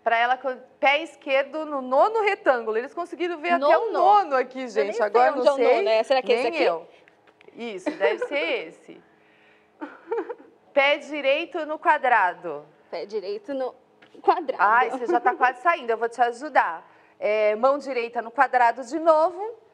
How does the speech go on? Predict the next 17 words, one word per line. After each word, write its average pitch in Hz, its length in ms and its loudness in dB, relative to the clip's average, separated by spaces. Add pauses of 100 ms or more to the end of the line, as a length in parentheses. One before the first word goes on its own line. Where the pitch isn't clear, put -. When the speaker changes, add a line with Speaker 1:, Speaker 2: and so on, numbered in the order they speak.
(180)
Speaker 1:
Que 381 160 -2
mais? 311 680 -2 (560)
Mão 320 240 4
esquerda 339 460 0
no 359 120 -4
círculo, 262 460 -4
a 233 80 4
Pro 233 220 -2
colocou 240 360 -4
lá. 170 280 -2 (240)
Speaker 2:
Tá. 226 180 -4
Speaker 1:
Isso, 262 380 -12
e 311 80 2
agora? 262 440 4
Pra 233 140 2
ela 247 140 0
sair. 269 460 -2